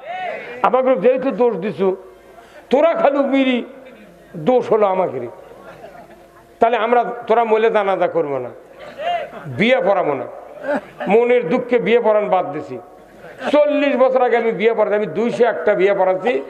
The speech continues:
চল্লিশ বছর আগে যে বিয়ে পড়াচ্ছি, সেই বিয়ে পরে ওই, ওই বইয়ের হচ্ছে সোল, সেই সোল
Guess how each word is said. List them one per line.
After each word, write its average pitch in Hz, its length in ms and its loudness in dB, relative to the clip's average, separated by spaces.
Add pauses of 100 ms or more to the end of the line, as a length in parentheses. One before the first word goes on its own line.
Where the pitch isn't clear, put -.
(320)
চল্লিশ 294 420 4
বছর 247 260 2
আগে 233 180 4
যে 226 180 2
বিয়ে 214 200 2
পড়াচ্ছি, 208 640 0 (240)
সেই 226 280 2
বিয়ে 220 300 2
পরে 247 200 2
ওই, 233 240 2 (400)
ওই 226 260 2 (140)
বইয়ের 226 300 4
হচ্ছে 196 200 0
সোল, 277 520 0 (200)
সেই 247 340 2
সোল 254 280 2